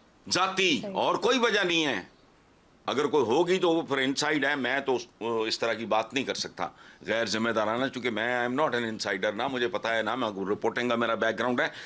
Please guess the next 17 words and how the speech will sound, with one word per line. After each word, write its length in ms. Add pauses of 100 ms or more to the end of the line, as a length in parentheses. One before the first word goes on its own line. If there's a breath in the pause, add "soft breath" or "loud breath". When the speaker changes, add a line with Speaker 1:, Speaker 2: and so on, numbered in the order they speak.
(200 loud breath)
Speaker 1:
मैं 260
एक 240
बुनियादी 440
बात 280
कर 80
रहा 120
हूँ। 80 (1500 loud breath)
नवाज 480
शरीफ 540 (120)
कल 200
का 180
आता 480 (220)
आ 340
जाए, 420 (2750)
फिर 180
तमाशा 380
देखो। 360